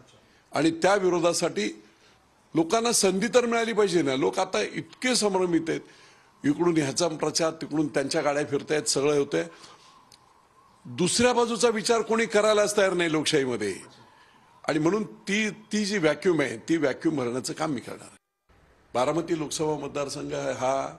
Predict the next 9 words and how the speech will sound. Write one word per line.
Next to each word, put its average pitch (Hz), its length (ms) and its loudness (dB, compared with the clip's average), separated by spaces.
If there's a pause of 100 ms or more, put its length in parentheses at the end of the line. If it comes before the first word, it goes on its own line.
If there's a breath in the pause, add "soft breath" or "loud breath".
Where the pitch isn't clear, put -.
(160)
पवारांचा 123 500 -4
सातबारा 117 480 -6
नाही, 113 340 -8 (640 soft breath)
त्यामुळे 139 420 -2
इतर 180 360 -2
सहा 156 380 0
लोक 151 300 -6
विधानसभा 143 580 -4
मतदारसंघात 127 680 -6